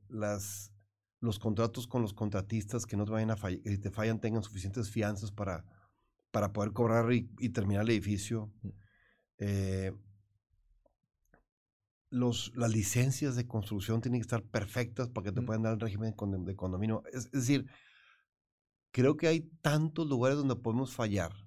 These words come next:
Speaker 2: Mm.
Speaker 1: que en una,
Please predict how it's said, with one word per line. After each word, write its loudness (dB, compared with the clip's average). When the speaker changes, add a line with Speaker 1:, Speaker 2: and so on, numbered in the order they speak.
Speaker 2:
Mm. -4
Speaker 1:
que 4
en 0
una, 6